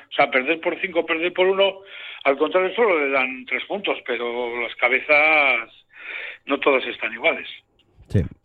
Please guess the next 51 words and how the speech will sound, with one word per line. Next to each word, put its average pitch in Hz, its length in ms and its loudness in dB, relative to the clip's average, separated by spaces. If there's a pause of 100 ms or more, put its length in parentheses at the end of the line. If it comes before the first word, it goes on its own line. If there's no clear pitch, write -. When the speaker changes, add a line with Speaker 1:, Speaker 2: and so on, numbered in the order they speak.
(420)
Speaker 2:
El 101 80 0
caso 139 200 4
es 120 80 0
que 131 80 2
quedan 143 200 6
cuatro 123 280 0
jornadas, 131 680 0
estamos 123 560 0
en 120 120 2
esa 117 180 0
penúltima 117 380 2
plaza, 127 260 2
treinta 117 280 0
y 117 60 2
ocho 117 220 0
puntos, 127 320 2
uno 120 160 2
más 120 160 2
que - 100 -2
la 113 80 4
Andorra, 123 440 2 (320)
a 113 100 4
uno 165 200 6
del 147 160 2
Villarreal 135 540 0
B, 123 200 0 (280)
que 127 220 0
además 117 380 2
es 113 100 2
el 117 100 4
próximo 123 360 2
rival 123 240 4
en 117 80 4
Lezama, 110 380 0
domingo 117 280 0
a 104 40 2
las 95 120 2
dos, 135 300 0 (580)
y 143 160 6
el, 156 80 6
el 131 480 2
Alcorcón, 123 500 0
que 104 80 -2
también 113 200 0
está 120 160 0
en 117 60 2
descenso 123 360 2
con 151 160 2
cuarenta 113 400 2
y 123 80 4
uno. 82 260 0